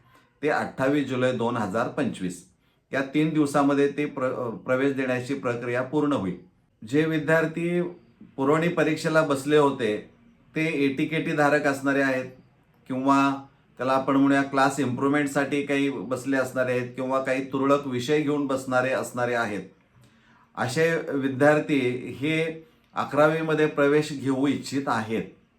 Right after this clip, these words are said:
त्यांच्यासाठी कदाचित ऑनलाइन पद्धतीनं जर लवकर निकाल लावला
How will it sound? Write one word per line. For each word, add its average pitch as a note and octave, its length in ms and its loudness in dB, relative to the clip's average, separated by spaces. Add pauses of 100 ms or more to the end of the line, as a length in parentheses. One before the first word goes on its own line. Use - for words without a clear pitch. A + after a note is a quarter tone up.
(760)
त्यांच्यासाठी E3 920 2
कदाचित C3+ 540 2 (680)
ऑनलाइन C3 360 0
पद्धतीनं C#3+ 640 0
जर D3 180 0
लवकर C#3 400 0
निकाल C3+ 380 0
लावला A2+ 460 2